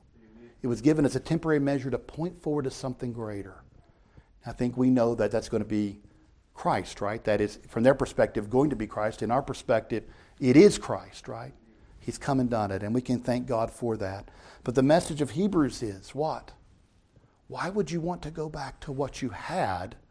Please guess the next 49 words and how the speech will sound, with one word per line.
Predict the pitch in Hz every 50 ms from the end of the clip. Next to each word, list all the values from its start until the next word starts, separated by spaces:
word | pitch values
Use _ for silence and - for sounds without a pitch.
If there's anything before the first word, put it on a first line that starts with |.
| _ - - - - - - - - - -
when | 165 156 156
you | 160 160
now | 160 160 160 156
have | 135 139 147 135
the | 135
substance | 131 - - - 156 147 - - 147 127 -
of | 123 123
what | 135 131
it | 131 131 -
pointed | - 117 110 104 101 101 -
to? | - - 92 92 - - - - - - - - - - - - - - - _ - - - - _ _ _ - - - -
Now | 127
think | - 185 208 185
about | 156 123 123 107 -
this. | - 123 110 - -
As | 113 101
these | - 160 208 220 -
people | - - 175 196 185 - 156 131 123 123 - - - - - - - -
are | 135 135
thinking | - - 180 196 170 160 135
about, | 117 101 107 104 120 123
these | 151 143 123
Jewish | - 165 170 143 -
Christians, | - - 165 147 - - 143 123 135
about | 139 135 127 117 117
leaving | 117 135 175 220 226 208 226 214
the | 175 185
church | 175 - - - 202 165 143 127 -
and | 151 147
going | 160 165 165
back | 165 156
to | 135
the | 131
synagogue, | 123 - 170 175 160 120 113 98 98 104 117 127 - - - - - - - - - -
he's | - - 175 -
saying, | - 196 185 175
"Think | - - 220 254
about | 247 233 220 214 196
what | 196 208 202 -
you're | 214 190
doing | 170 196 196 208 196
here. | 160 156 165 156
You're | 151 156 165
reversing | 165 160 160 170 196 220 214 - 220 202 185
the | 175 175
order | 175 180 196 214 208 185 170
of | 156 139 139
God's | 165 165 185 185 151
revelation. | 151 170 175 190 196 214 247 269 233 - - 120 95 87